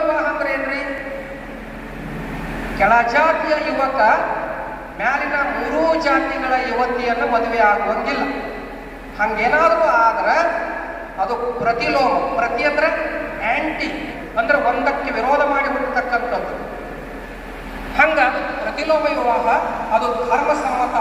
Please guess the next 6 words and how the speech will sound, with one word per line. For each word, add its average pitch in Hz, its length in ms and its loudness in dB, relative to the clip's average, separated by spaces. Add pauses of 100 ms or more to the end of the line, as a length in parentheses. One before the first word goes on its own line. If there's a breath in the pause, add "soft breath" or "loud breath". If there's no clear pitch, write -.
ಅಲ್ಲ, - 180 0 (720)
ಅದರಿಂದ 240 320 -2 (160)
ವರ್ಣ 262 320 4
ಸಂಕರ 254 640 0 (160)
ಆಗ್ತದ. 196 420 -2 (1120)
ಏನಾಗ್ತದ್ರಿ? 226 580 2